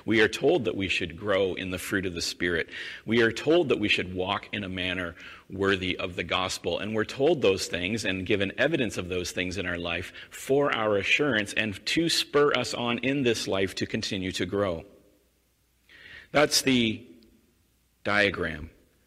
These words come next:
Now a definition, just very simply. What is sanctification, and what are we going to be talking about in the verses that follow? Wayne Grudem, in his Systematic Theology, summarizes sanctification perhaps the most simply,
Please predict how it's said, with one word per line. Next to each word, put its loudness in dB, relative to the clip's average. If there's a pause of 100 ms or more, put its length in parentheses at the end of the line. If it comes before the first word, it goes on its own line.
(360)
Now 4
a 6
definition, 2
just 4
very 6
simply. -2 (540)
What 8
is 4
sanctification, 0
and -6
what 4
are 6
we 2
going -4
to -2
be -4
talking -4
about -2
in -4
the -4
verses -2
that -10
follow? -2 (800)
Wayne 6
Grudem, 6
in 2
his 0
Systematic 0
Theology, 2
summarizes 2
sanctification 0
perhaps 0
the -4
most -2
simply, 0